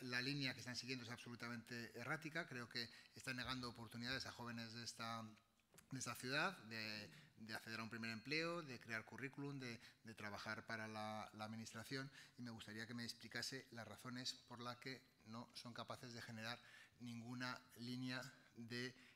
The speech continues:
eh, empleo, pues, bueno, pues para ayudar a estos jóvenes a través de esta subvención que concede el Gobierno de La,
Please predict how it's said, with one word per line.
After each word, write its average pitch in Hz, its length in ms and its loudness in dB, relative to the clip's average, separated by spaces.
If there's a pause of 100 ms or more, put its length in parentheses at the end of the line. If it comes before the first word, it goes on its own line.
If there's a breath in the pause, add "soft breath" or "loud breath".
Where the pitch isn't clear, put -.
(120)
eh, 113 180 0
empleo, 127 360 2
pues, - 180 -4
bueno, 98 180 -8 (120)
pues 101 120 -14
para 95 160 -2
ayudar 98 320 0
a 110 120 0
estos 107 240 -4
jóvenes 113 300 0
a 104 80 -4
través 107 260 -2
de 107 60 -4
esta 113 260 0 (200 loud breath)
subvención 113 380 -2
que 117 40 -2
concede 110 200 -2
el 113 60 0
Gobierno 113 280 0
de 113 100 0
La, 113 200 2